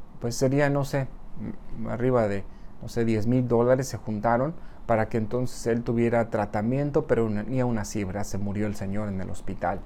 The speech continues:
Así que tú puedes ver, otra señal es que tu dinero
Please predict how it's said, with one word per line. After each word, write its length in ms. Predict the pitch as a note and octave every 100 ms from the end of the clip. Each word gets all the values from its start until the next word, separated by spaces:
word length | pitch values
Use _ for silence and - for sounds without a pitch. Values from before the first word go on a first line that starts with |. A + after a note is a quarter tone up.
| - - - - -
Así 200 | C3+ E3
que 120 | E3
tú 160 | F3+
puedes 300 | E3 F3+ D#3+
ver, 220 | D#3 F#3 - - -
otra 300 | D3+ F3 F3
señal 500 | - D3 F#3 A3 G#3+ - -
es 180 | C#3+ D#3
que 200 | F3 E3
tu 340 | - G3 B3
dinero 580 | G#3+ F#3+ F#3 F3+ F#3+ B3+